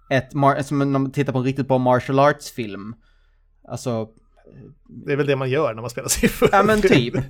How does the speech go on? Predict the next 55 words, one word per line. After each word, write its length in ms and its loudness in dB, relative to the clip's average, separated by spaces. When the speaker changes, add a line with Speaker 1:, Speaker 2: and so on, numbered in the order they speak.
Speaker 2:
<laughs> 260 -14
Speaker 1:
Det 80 2
är 40 4
det. 100 0
De 140 2
har 80 6
lyckats 280 0
verkligen 220 -2
fånga 380 0
det. 260 -4
Det 80 0
känns 360 0
som 120 -4
att 100 -6
man 160 -2
är... 460 0
John 320 2
Wick 360 -2
i 160 -2
de 260 0
sekvenserna, 760 -4
eller 300 -2
Jackie 200 -2
Chan, 420 0
eller 220 -4
vem, 300 -6
vem 240 -4
du, 240 -8
vad 180 -6
nu 140 -8
pratar 300 -12
om. 160 -14
De 160 0
två 160 0
Speaker 2:
Mm. 140 2
Speaker 1:
fiktionella 460 2
karaktärerna 640 0
John 280 0
Wick 200 -2
och 100 -2
Jackie 340 0
Chan. 240 0
<laughs> 1700 -4
Jag 100 2
har 140 4
dem 220 -2
i 40 0
huvudet 420 -2
nu 120 -2
bara 240 0
för 100 -4
att 80 -6
jag 360 -6
nyligen 480 -4
så... 420 -8